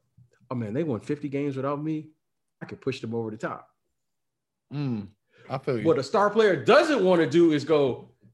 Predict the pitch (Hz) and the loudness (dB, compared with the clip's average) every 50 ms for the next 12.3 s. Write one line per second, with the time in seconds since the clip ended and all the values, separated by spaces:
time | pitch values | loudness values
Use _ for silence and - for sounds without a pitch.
0 | _ _ _ _ _ _ _ _ - 143 170 170 160 147 131 120 - - 196 202 | _ _ _ _ _ _ _ _ 0 2 2 2 2 0 -2 -2 -2 0 0 2
1 | 196 175 143 151 139 139 135 127 127 120 127 151 160 143 120 131 131 127 131 127 | 2 0 0 0 0 0 -2 -2 -2 -2 -2 -2 -2 -4 -2 -2 -2 -2 0 0
2 | 127 123 123 123 123 120 120 120 117 110 104 113 113 101 - - 110 98 90 - | 0 0 0 0 0 0 0 0 0 -2 -2 -4 -6 -8 -10 -14 -16 -16 -10 -6
3 | 151 139 131 131 131 123 120 131 131 127 117 123 123 117 120 131 131 120 110 92 | -4 -4 -2 -2 -4 -4 -2 -2 -2 -2 -4 -4 -4 -4 -4 -4 -4 -6 -6 -6
4 | 95 123 139 139 - 131 127 - - 135 151 156 139 123 - - - 170 156 156 | -6 -8 -8 -8 -8 -10 -12 -12 -10 -8 -6 -4 -4 -6 -6 -2 0 0 0 0
5 | - - - - 370 403 415 359 226 131 95 - - _ _ _ - - - _ | -2 -6 -8 -6 -4 -2 0 0 0 0 -2 -6 -12 _ _ _ -20 -20 -20 _
6 | _ _ _ - - - - _ _ - 285 370 381 381 440 392 208 139 101 - | _ _ _ -20 -20 -20 -20 _ _ -6 0 4 4 6 6 6 4 4 2 -2
7 | - - - 220 226 226 247 226 - - - 254 285 311 349 339 330 302 294 285 | -8 -4 0 2 4 6 4 4 2 2 2 2 4 6 4 4 4 6 4 4
8 | 277 269 254 226 214 226 254 269 233 - - - - - - - - 285 339 339 | 4 4 2 2 4 4 4 4 4 2 -2 -10 -18 -18 -12 -4 2 2 2 2
9 | 370 339 311 285 262 220 - - - - 277 294 339 302 226 - 135 120 92 - | 2 0 2 4 4 2 2 -2 -2 2 2 2 2 2 0 0 0 -2 -2 -6
10 | - _ _ _ _ _ _ - 226 233 233 320 370 349 302 269 175 175 302 311 | -12 _ _ _ _ _ _ 4 4 4 6 6 4 4 2 0 -2 0 -2 -2
11 | 277 - - 339 349 339 - 139 - - - 190 208 202 202 220 262 311 339 349 | -2 -2 -2 -2 -2 -2 -2 -4 -6 -2 2 2 2 2 2 0 2 2 2 2
12 | 330 294 277 247 208 - | 2 2 0 0 -4 -8